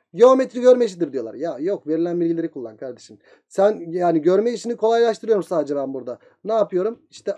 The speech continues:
şu üçgenden ve şu üçgenden bahsediyor. A B C ve D B C'den bahsediyor. O zaman üçgenleri belirttim. Yani sen bakış açına göre,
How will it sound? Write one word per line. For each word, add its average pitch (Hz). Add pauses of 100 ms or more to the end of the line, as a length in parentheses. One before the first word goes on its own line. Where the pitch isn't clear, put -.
(120)
şu -
üçgenden 208
ve 220
şu 226
üçgenden 208
bahsediyor. 127
A 180
B 214
C 220
ve 208
D 202
B 202
C'den 196
bahsediyor. 147
O 190
zaman 180
üçgenleri 175
belirttim. 180 (400)
Yani 190
sen 214
bakış 214
açına 247
göre, 233